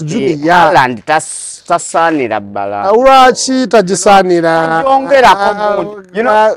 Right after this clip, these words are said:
Speaker 2: his
Speaker 1: leka
Speaker 2: football,
Speaker 1: nawe, leka nawe muleke
Speaker 2: his
Speaker 1: ku-,
Speaker 2: football and his
Speaker 1: muleka,
Speaker 2: scoring rate.
Speaker 1: Haaland is,
Speaker 2: Tagyongerako
Speaker 1: Haaland,
Speaker 2: skill.
Speaker 1: Haaland is a striker.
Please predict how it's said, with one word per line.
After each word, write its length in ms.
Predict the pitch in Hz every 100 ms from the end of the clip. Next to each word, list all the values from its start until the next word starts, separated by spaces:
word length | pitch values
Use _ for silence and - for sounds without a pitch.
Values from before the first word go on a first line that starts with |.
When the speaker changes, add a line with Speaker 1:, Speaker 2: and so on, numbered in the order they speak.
| - -
Speaker 2:
his 200 | 247 254
Speaker 1:
leka 160 | 311
Speaker 2:
football, 540 | 294 277 233 392 147 160
Speaker 1:
nawe, 80 | 240
leka 380 | 262 233 277
nawe 280 | 277 320 294
muleke 260 | 220 196 226
Speaker 2:
his 80 | 233
Speaker 1:
ku-, 120 | 220
Speaker 2:
football 420 | 247 240 185 170 156
and 220 | 165 165
his 80 | 233
Speaker 1:
muleka, 320 | 240 254 190
Speaker 2:
scoring 640 | - 262 247 214 208 214
rate. 340 | 208 208 214 269
Speaker 1:
Haaland 400 | 262 254 254 240
is, 240 | 240 247
Speaker 2:
Tagyongerako 1080 | 240 214 233 233 240 233 240 208 233 262 208
Speaker 1:
Haaland, 480 | 277 240 214 202 190
Speaker 2:
skill. 540 | - 202 190 156 131 123
Speaker 1:
Haaland 540 | 285 302 254 202 185
is 140 | 180 160
a 80 | 165
striker. 640 | - 208 202 196 - 165